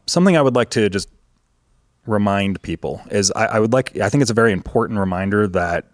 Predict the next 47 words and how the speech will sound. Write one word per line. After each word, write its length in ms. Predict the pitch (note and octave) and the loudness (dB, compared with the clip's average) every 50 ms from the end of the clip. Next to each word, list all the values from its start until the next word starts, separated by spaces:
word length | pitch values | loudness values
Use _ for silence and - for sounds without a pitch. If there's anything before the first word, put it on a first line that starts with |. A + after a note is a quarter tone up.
| _ - - | _ -14 -10
um, 360 | F#2+ F2+ F2 E2 D#2+ D#2+ - _ _ _ _ _ _ _ - - | -8 -8 -8 -10 -12 -16 -20 _ _ _ _ _ _ _ -10 -6
Sam 440 | - - - D3 D3 D#3 D#3+ E3 D#3 | -4 -2 0 2 2 2 2 2 2
here, 280 | D#3 D#3+ D3 C#3 C3 A2 | 2 2 2 2 2 0
he 140 | - - C#3 | 0 0 0
was 200 | C#3 D3+ C3+ B2+ | 2 2 2 2
the 40 | |
one 140 | C3 B2+ B2 | 2 2 2
that 100 | A#2+ A2 | 2 0
was 120 | G#2 G2 F#2 | 0 0 0
operating 500 | F2+ G2+ G2+ - A2 G#2+ G#2 G2+ G#2 G2+ | 0 0 0 2 2 2 2 2 0 -2
the 80 | F2+ | -2
safe 260 | - - G2 G2 F#2+ | -2 -2 -2 -2 -4
and 80 | - F#2 | -4 -4
regulated 460 | E2 F2 F2+ F#2+ A2 G#2+ G#2+ G2+ G#2 | -4 -4 -2 -2 -2 -2 -2 -2 -4
exchange 460 | A2+ - - - A#2+ A#2 A#2 A#2 G#2 | -6 -6 -4 -2 -2 -2 0 -2 -2
that 80 | G2+ F2 | -2 -4
everyone 280 | F2+ F2+ F#2+ F#2 F2+ F#2 | -2 -2 -2 -4 -4 -6
was 140 | E2+ - | -8 -6
hyped 240 | - G2+ F#2 - - | -4 -4 -4 -2 -2
up 160 | G2+ G2+ - | -4 -4 -2
on, 260 | A#2 A2+ A#2 A#2 A#2+ B2 | -2 0 0 0 -2 -4
and 200 | B2+ F2+ F#2 G2 | -6 -8 -6 -4
he 80 | A2 | -2
was, 100 | G#2 F#2+ | -2 0
like, 120 | G2+ F#2+ - | 0 -2 -2
the 100 | G#2+ - | -6 -10
only 240 | G2+ F#2+ G2 G2+ | -8 -8 -6 -6
one 180 | G2 G2+ G2+ F#2 | -4 -4 -4 -2
talking 320 | - F#2+ F#2 - - F#2+ | -2 -4 -4 -4 -6 -10
to 60 | F2 E2 | -10 -8
regulators. 680 | D#2+ F2 F#2 G#2+ A2+ A#2 A#2+ B2 C3 C3+ B2+ - - - - - - - - - _ _ _ - | -8 -8 -6 -4 -2 -2 0 2 2 0 0 0 -4 -8 -12 -20 -20 -20 -20 -20 _ _ _ -2
And, 520 | A2+ A2 G#2 G2+ G2 G2 F#2 F2+ F2+ F2+ - | 0 2 2 0 0 -2 -4 -8 -10 -12 -8
uh, 220 | - G2+ F#2 F2 D#2+ | -4 -4 -2 -2 -2
he's, 180 | - A#2+ A2 | 0 0 0
like, 100 | A2+ F#2+ | 0 0
the 100 | - A2+ | -2 -4
only 220 | - G#2+ G#2+ A2 A2 | -4 -2 0 0 0
one 140 | G#2+ G#2+ | 2 0
that 120 | G#2 G2+ - | 0 -2 -2
could 100 | G#2 G2 | -2 -4
get 80 | G2+ | -4
a 40 | F2+ | -4
phone 280 | - - F#2 F#2+ G2+ G#2 | -4 -4 -6 -4 -4 -2
call 320 | - A#2 A2 A2 A#2 A2+ | 0 2 2 2 2 2
with, 280 | G#2+ F#2+ F2 E2 - - | 2 0 0 -2 -2 -4
uh, 220 | F2+ E2+ E2+ E2+ | -4 -4 -4 -6
Gary, 440 | E2 - G#2+ F#2+ F#2+ G2 F#2 F#2 | -4 -2 0 0 2 2 0 -2